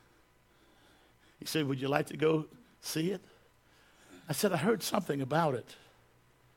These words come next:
I said, "Okay, I'll go with you." We got in the car. We drove in, and here people lined up all through the parking lot. I mean, several thousand. I didn't know much about what was going on.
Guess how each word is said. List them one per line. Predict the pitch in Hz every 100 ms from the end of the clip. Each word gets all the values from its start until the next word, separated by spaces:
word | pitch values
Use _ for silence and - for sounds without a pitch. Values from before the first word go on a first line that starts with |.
| _ - - - _ _ _ -
I |
said, | 135 165
"Okay, | 170 214 151
I'll | 165
go | 170 135
with | 123 123
you." | 135 135 - - - _ _ - - -
We | 120
got | 135
in | 160
the | 147
car. | - 147 135 123 120 - _ _ - - - -
We | 143
drove | 143 156 147
in, | 156 135 120 104 - - - -
and | 113
here | 156
people | 151 160 - 131
lined | 135 147 143
up | 139 123
all | 127 147
through | 139 131
the |
parking | 110 - 135 120
lot. | 104 95 - _ _ _ _ _
I | -
mean, | 175 143
several | 117 156 135 113
thousand. | 135 127 123 104 - - - - _ _ - - - - _ _ - - - - _ - - - - - _ _ - -
I |
didn't | 127 151
know | 135
much | 135 147 -
about | 117 131 117
what | 117
was | 101
going | 123 117 113
on. | 131 110